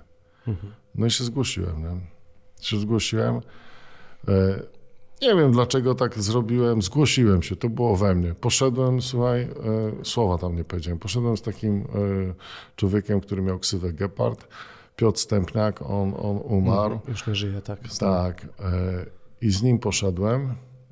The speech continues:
Speaker 2: I on oczywiście swoimi synami tam opowiadał, ja słowa nie powiedziałem, tylko patrzyłem na tych ludzi.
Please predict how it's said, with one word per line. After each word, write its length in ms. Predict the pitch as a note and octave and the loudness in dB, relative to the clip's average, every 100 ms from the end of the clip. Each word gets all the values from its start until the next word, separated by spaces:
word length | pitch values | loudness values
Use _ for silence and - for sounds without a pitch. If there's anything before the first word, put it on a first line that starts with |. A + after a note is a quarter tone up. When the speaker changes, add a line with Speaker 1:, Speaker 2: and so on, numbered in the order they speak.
| _ | _
Speaker 2:
I 100 | - | 0
on 220 | C3+ D3+ C#3 | 0 0 -2
oczywiście 420 | - A2+ G#2+ G#2 | -4 -4 -2 -2
swoimi 380 | - A2+ G#2+ G2 | -2 0 0 0
synami 500 | - G2 G#2+ A2+ G#2 | 0 0 0 0 -2
tam 180 | G#2 | -2
opowiadał, 440 | G2 - G2 A#2 B2+ | -4 -6 -4 -2 -2
ja 80 | B2+ | -2
słowa 300 | B2 G2+ F2+ | 0 0 0
nie 100 | E2 | -2
powiedziałem, 640 | - F2 E2+ E2 E2 G#2 - - - - | -4 -6 -4 -6 -8 -10 -14 -20 -20 -20
tylko 200 | - - | -12 -6
patrzyłem 340 | G#2+ - G#2 | -2 0 0
na 100 | F#2+ | -2
tych 200 | - E2 | -4 -8
ludzi. 320 | F2 D#2 E2+ | -10 -10 -12